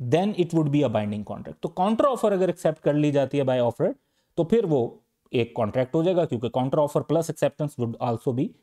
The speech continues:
a contract। तो ये थ्री मार्क्स के लिए था, and you have to write specifically to the point। अगर आप देखें तो आपने, अ, सिनेरियो को रिस्पॉन्ड करते हुए rule of law को मेंशन किया, उसके बाद आपने उस rule of law से रिलेटेड, अ, उस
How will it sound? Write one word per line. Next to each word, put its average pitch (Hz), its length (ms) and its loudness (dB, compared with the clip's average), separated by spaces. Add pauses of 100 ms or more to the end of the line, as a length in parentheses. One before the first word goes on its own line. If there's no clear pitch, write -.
(240)
a 120 120 0
contract। - 720 -10 (1120)
तो 160 60 0
ये 175 80 2
थ्री 196 220 0
मार्क्स 208 260 0
के 226 100 -2
लिए 208 140 2
था, 208 240 -2 (360)
and 131 180 -2
you 143 100 0
have 143 220 -2
to 147 60 -2
write 143 240 0 (400)
specifically 180 720 -2
to 151 80 2
the 170 200 2
point। 170 240 0
अगर 160 160 0
आप 156 120 2
देखें 147 320 -4 (460)
तो - 60 2
आपने, 160 600 -2
अ, 131 160 0
सिनेरियो 143 420 0
को 165 180 0
रिस्पॉन्ड 147 380 0
करते 143 280 -2
हुए 147 160 2
rule 135 180 2
of 147 200 2
law 127 200 0
को 156 100 0
मेंशन 156 360 -2
किया, 208 260 -4 (440)
उसके 139 260 0
बाद 143 240 2
आपने 135 580 0
उस - 380 -6
rule 143 340 2
of 151 100 0
law 135 300 0
से 147 120 0
रिलेटेड, 135 540 -2
अ, - 160 -10
उस 127 260 -6